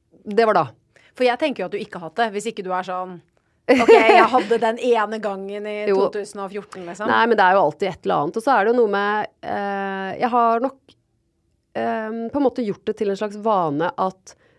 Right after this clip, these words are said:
Speaker 1: du som seer ikke skal oppdage de feilene. For det er klart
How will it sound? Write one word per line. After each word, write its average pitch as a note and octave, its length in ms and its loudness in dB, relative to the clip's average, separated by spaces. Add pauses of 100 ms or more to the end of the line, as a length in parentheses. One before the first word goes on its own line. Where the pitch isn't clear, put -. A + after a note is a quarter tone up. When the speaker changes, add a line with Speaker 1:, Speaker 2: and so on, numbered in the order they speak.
(160)
Speaker 1:
du F3+ 220 -6
som A3 160 -4
seer F#3+ 460 -4
ikke - 200 -12
skal F3 380 -4
oppdage G#3 580 -6
de G#3+ 120 -4
feilene. G#3+ 380 -2 (580)
For - 100 -4
det A#3+ 60 4
er A3+ 80 0
klart A3 100 0